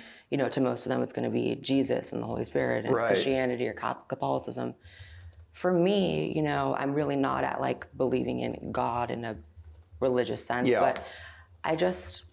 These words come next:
Speaker 1: I just know there's something else. Like, I can just feel it.
Speaker 2: Where'd that come from? Where, where, is that just an intuition?
Speaker 1: Yeah, yeah.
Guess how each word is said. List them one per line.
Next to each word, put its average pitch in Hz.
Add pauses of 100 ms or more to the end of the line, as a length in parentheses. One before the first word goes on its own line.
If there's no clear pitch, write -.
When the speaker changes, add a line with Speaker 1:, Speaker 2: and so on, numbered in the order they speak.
(480)
Speaker 1:
I 143
just 151
know 139
there's 143
something 147
else. 185
Like, 131
I 131
can 135
just 131
feel 147
it. - (160)
Speaker 2:
Where'd 143
that 170
come 170
from? - (200)
Where, 120
where, 123
is 110
that 127
just -
an 104
intuition? 110 (920)
Speaker 1:
Yeah, 196 (220)
yeah. 190